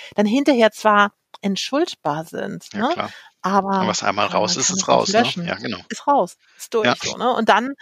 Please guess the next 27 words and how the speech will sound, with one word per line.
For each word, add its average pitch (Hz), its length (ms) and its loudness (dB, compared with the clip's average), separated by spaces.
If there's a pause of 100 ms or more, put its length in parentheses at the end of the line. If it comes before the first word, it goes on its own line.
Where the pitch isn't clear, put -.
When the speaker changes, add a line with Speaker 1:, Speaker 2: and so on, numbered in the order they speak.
(220)
Speaker 1:
äh, 226 140 4
belastet 220 400 2
es 240 120 -2
einfach 214 240 0
nachhaltig 202 560 0
die 202 80 -16
Beziehung, 190 580 -4 (120)
so. - 240 -12
Und - 360 -6
dann 202 220 4
tut 220 160 -8
sich 214 100 -2
eine 208 120 2
Führungskraft 214 580 -2
größeren 208 360 2
Gefallen 196 280 2
zu 185 100 -14
sagen, 190 200 2
"Äh, - 100 -4
sch-, - 280 -6
stopp, - 240 0
Shoshi, 214 480 0 (340)
morgen 196 260 4
früh - 160 -10
um 185 140 -6
neun." - 380 -2 (400)
Und 196 240 -2